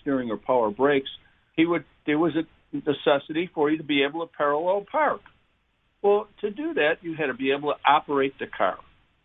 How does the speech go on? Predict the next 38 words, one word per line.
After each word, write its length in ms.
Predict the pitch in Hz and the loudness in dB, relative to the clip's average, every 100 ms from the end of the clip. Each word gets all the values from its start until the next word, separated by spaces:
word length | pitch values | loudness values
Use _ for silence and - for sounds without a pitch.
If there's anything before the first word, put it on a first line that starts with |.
| _ _ _ - | _ _ _ 0
Nowadays, 640 | 170 240 196 156 156 160 - - _ _ _ _ _ 175 | 2 4 4 4 6 4 -2 -16 _ _ _ _ _ -4
everything 360 | 214 208 196 | -4 -4 -4
is 100 | 175 - | -4 0
so 160 | 175 - | 0 2
simplified 680 | 202 208 165 - 131 123 - | 0 2 0 4 4 4 0
for 220 | 127 123 | 0 2
'em 160 | 139 143 _ _ _ _ | 2 -2 _ _ _ _
that 160 | 190 185 _ _ _ _ | 0 0 _ _ _ _
these 160 | 190 | -10
people 420 | - 208 202 185 175 _ _ _ - | -2 -2 2 -2 -2 _ _ _ 2
don't 280 | 185 208 156 | 4 4 -4
really 340 | 147 151 165 | -6 -4 -4
know 140 | 156 | -6
how 200 | 151 151 | -4 -2
to 100 | 151 - 143 | -2 -4 0
operate 460 | 143 - 147 143 | 0 0 -2 -2
a 40 | 131 | -4
car 380 | - 135 127 | -4 -2 0
anymore. 420 | 107 95 90 82 - - _ _ _ | -2 -4 -6 -8 -12 -20 _ _ _
They 240 | 113 135 | 2 4
know 140 | 143 147 | 4 2
how 100 | 147 | 2
to 80 | 117 | -2
drive 360 | 113 110 139 | 2 2 2
it 100 | 143 | 0
just 180 | 117 - | -6 -6
like 180 | 131 135 | -6 -2
it 40 | |
was 160 | 147 143 | -4 -2
an 100 | 160 | -4
amusement 520 | 175 190 208 123 104 | -2 -2 -2 -2 -2
park. 260 | - 82 - _ _ _ _ _ _ | 0 0 -2 _ _ _ _ _ _
And 120 | - 139 | 2 4
that's 180 | 202 - | 4 0
part 260 | 185 185 | -2 0
of 60 | 175 | 0
your 160 | 175 | -2
problem. 500 | 165 175 196 202 - | 0 2 4 2 -6